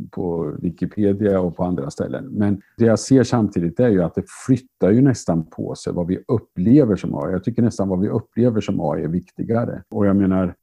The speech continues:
de flesta definitioner drar sig ju lite grann åt ett,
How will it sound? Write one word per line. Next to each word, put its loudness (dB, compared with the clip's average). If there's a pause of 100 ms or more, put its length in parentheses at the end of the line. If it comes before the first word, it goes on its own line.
(100)
de 0
flesta 2
definitioner 2 (680)
drar 2
sig 4
ju 8
lite 2
grann 2
åt 0
ett, -4